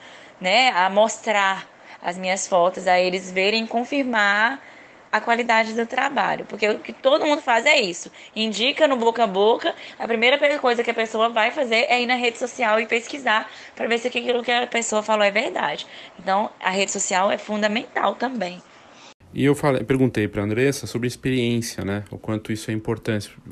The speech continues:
Speaker 2: importante pros clientes dela. E ela vende, todo fotógrafo vende uma experiência. Você, mesmo que ache que não vende, quando a pessoa tá indo com você pra algum lugar pra fazer uma foto ou vindo no teu estúdio, ele passa por uma experiência, boa ou ruim, ela acontece, né?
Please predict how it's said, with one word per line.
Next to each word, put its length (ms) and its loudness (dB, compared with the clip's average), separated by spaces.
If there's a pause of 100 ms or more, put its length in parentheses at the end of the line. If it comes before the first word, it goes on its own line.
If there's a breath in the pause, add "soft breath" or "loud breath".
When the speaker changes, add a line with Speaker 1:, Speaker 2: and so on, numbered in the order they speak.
Speaker 2:
importante 560 -2
pros 200 -8
clientes 260 -4
dela. 360 0
E 40 2
ela 180 2
vende, 360 -2
todo 200 -4
fotógrafo 460 -4
vende 180 -2
uma 100 -4
experiência. 540 -6 (540 loud breath)
Você, 420 -2
mesmo 240 -2
que 100 -2
ache 160 -2
que 80 -10
não 180 -2
vende, 460 -4 (260 soft breath)
quando 180 -4
a 40 -2
pessoa 200 -8
tá 100 -4
indo 100 -2
com 160 -6
você 220 -4
pra 120 -6
algum 160 -4
lugar 200 -4
pra 80 -16
fazer 160 -6
uma 120 -4
foto 360 -4
ou 80 -4
vindo 160 -4
no 80 -4
teu 120 -8
estúdio, 400 -6 (240 soft breath)
ele 160 -6
passa 320 -6
por 80 -8
uma 120 -6
experiência, 540 -6
boa 460 -4
ou 100 -4
ruim, 400 -2 (100)
ela 120 -8
acontece, 600 -4
né? 220 -4